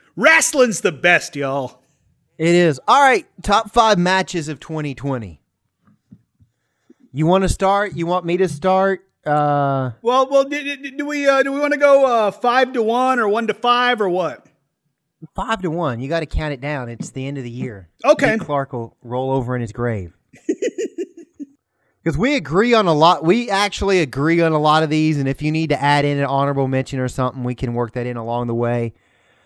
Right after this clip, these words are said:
Speaker 2: I'm gonna start at number five. And Dawes, if your numbers are a little different or whatever, but number five for me was the B T E two hundred match between Matt and Nick.
Speaker 1: Wow.
Speaker 2: Uh,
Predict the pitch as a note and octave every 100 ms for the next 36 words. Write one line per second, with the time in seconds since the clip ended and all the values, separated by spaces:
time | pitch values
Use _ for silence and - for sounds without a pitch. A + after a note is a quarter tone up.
0 | _ _ _ _ - G3+ C#4 B3 - -
1 | G3 G3+ G3+ G3+ _ _ _ _ _ _
2 | _ _ _ - E3+ E3 D#3+ F3+ G3+ G3
3 | E3+ - E3 E3+ D3+ C3 C3 B2+ D3 D3+
4 | D#3 _ _ _ _ _ _ _ _ _
5 | _ D3+ D3+ D#3 E3 E3 D3+ D#3+ D3+ D3+
6 | C#3+ B2+ C3+ C3 A#2+ B2+ B2+ A#2+ A#2+ A#2
7 | A#2+ A#2 - _ - C#3+ A3 G#3+ - F#3
8 | F#3+ F#3+ F3 E3+ E3+ D3+ C3+ D#3+ D#3+ E3
9 | D#3+ D#3 D3+ C#3 D3 D3 D3 D3 - -
10 | C3+ D3 C#3+ C3+ C#3 C3+ C3 C3+ B2+ -
11 | B2+ C#3 D#3 E3 D#3 C#3 C3+ B2+ - C3+